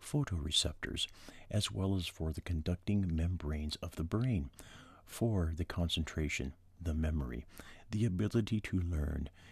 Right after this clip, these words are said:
and in the support of mental performance. Omega-three fatty acids are also essential for the healing of inflammatory processes, which, uh, not infrequently trigger chronic disease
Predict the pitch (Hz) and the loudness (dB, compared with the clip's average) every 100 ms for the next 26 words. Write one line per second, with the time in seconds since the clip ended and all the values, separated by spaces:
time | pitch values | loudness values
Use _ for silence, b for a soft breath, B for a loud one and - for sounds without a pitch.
0 | B - 85 90 90 80 73 87 - 101 | B -4 -2 2 2 2 0 -2 -2 -2
1 | 107 - - 78 73 76 - 80 - 67 | -2 -4 -2 -2 0 -4 -4 -8 -8 -6
2 | 65 58 - - B B B B B 98 | -6 -4 -2 -4 B B B B B 0
3 | 104 117 127 135 - 95 - 85 78 80 | 2 4 2 0 2 0 2 0 0 0
4 | 85 76 71 - 65 - - 76 90 120 | 0 0 2 0 0 -2 -2 -4 0 0
5 | - 95 92 - 139 - 78 69 - 80 | 2 2 4 4 4 4 0 0 -2 -6
6 | 78 - 95 98 98 92 B B B - | -4 0 2 4 4 2 B B B -6
7 | 80 73 - 87 90 113 - 95 92 95 | -4 -4 -4 -2 0 -2 -2 0 2 0
8 | - 85 85 - - - 64 - B B | -2 -4 -2 -2 -2 -2 -4 -6 B B
9 | B B 87 80 - - - b b b | B B -2 -2 -2 -6 -16 b b b
10 | - - 78 73 71 - 85 80 85 - | -20 -12 -6 -6 -6 -6 -2 -2 -2 -2
11 | 82 - 123 151 92 - 80 82 - - | -4 0 2 4 0 -2 -2 -2 -4 -2
12 | 127 101 80 - 92 87 110 - 117 - | 0 2 0 0 -2 0 0 0 -2 2
13 | 87 76 82 | 2 2 -2